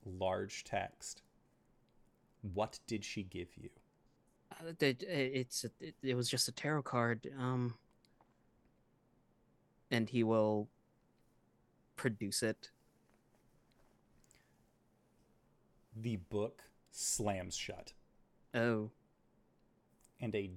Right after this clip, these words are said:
Speaker 1: door at the end of the hall that you have never seen open before opens.
Speaker 2: Uh, uh. Calum will turn his head back to the rest of the group, uh,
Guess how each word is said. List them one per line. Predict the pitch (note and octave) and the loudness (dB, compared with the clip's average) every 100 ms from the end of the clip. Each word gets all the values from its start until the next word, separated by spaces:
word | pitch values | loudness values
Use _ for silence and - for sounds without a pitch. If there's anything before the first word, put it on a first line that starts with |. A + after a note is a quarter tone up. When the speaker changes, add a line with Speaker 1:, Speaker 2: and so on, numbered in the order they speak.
| F#2 | -6
Speaker 1:
door | - A#2 G2 - - _ _ _ _ _ _ _ _ - | 0 0 0 -8 -12 _ _ _ _ _ _ _ _ -14
at | - | -8
the | G#2+ - | -8 -6
end | A2 G#2 G2+ | -6 -4 -4
of | G2+ F#2+ | -6 -4
the | |
hall | A2+ - F2+ - C3 _ _ _ _ | -4 -4 -8 -10 -14 _ _ _ _
that | A#2 | -12
you | A#2 F#2+ | -8 -8
have | F#2+ | -8
never | F#2+ F#2+ G#2+ | -6 -4 -4
seen | - A2 A2 | -2 -4 0
open | A2+ - | -2 -2
before | F2+ - - - - - _ _ _ _ _ _ _ _ - | -12 -14 -14 -14 -16 -20 _ _ _ _ _ _ _ _ -10
opens. | F2 - - - - _ _ _ _ _ _ _ _ _ _ _ _ _ _ _ _ _ _ _ _ - | -10 -10 -20 -20 -20 _ _ _ _ _ _ _ _ _ _ _ _ _ _ _ _ _ _ _ _ -10
Speaker 2:
Uh, | F#3 D#3+ | -10 -6
uh. | D#3 D3+ D3 - - _ _ _ _ _ _ _ _ _ _ _ _ _ _ _ _ _ _ _ _ _ _ | -8 -8 -10 -12 -20 _ _ _ _ _ _ _ _ _ _ _ _ _ _ _ _ _ _ _ _ _ _
Calum | - B2+ A#2+ A#2+ | -6 2 4 6
will | A2+ A2+ - | 4 2 -4
turn | - A#2+ | 0 2
his | A#2 | 2
head | - A#2 A#2 | 4 2 6
back | A#2 A2+ - | 4 4 0
to | - | -2
the | A2+ | 0
rest | A2 G#2+ - | 0 0 -2
of | B2 A2+ | -4 -2
the | A2+ | -4
group, | - A#2 | -2 0
uh, | A#2+ | 2